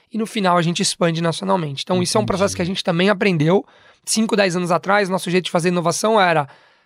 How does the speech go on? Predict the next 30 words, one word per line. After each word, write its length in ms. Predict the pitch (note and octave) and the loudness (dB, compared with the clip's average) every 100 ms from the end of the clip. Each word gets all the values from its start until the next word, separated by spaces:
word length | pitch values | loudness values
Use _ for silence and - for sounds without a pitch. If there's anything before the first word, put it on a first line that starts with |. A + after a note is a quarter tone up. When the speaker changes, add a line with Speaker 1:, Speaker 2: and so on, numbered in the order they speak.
| _ _ | _ _
Speaker 1:
o 60 | |
V 100 | F3+ | 0
P 120 | F#3+ A3 | 4 4
de 80 | |
marketing 200 | G3+ G3 - | 4 0 0
tinha 60 | |
uma 40 | F3+ | 2
ideia, 380 | E3+ A#3+ C4 B3 _ _ | 4 4 2 -4 _ _
<laughs> 260 | F#3 - - | -10 -10 -4
é, 460 | G#3 F#3+ F3 D#3+ D#3 | 2 4 4 2 0
a 60 | |
pessoa 240 | F3 - G3+ | -4 -2 0
brifava 680 | F3 - A3+ A#3 G#3+ A3+ G3+ | 0 4 6 6 6 4 4
o 100 | G3 | 0
time, 480 | - C4+ C#4+ C#4+ C4 | 0 0 2 2 2
a 60 | |
gente 340 | G3 G#3+ A3+ A3 | 0 -2 -4 -6
colocava 380 | - G#3 A#3 A3 | 0 4 4 2
no 80 | |
mercado 320 | G#3+ - G#3 G#3+ | -2 2 0 2
nacional 640 | A#3+ - A#3+ A#3 C4 E4 | -2 0 2 4 4 6
e 80 | F4+ | 4
às 100 | G4+ | 4
vezes 120 | B3+ | -2
dava 160 | A#3+ B3 | -2 -2
certo, 160 | - - | -6 -6
às 40 | |
vezes 140 | A3+ G#3+ | -4 -2
dava 120 | F3 | 0
errado. 380 | C3+ D#3 C3+ | 2 0 -2